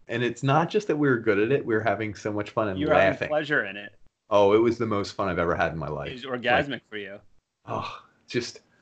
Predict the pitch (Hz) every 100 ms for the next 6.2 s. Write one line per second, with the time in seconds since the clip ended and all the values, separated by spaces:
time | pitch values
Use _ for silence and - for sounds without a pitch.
0 | _ _ - - - - - - - -
1 | 101 127 147 143 123 120 110 104 - -
2 | 95 92 85 87 71 - _ _ _ -
3 | - 1077 960 - _ 131 170 - 156 135
4 | 117 117 110 110 120 127 131 120 110 98
5 | 101 92 87 78 92 90 92 - - -
6 | 104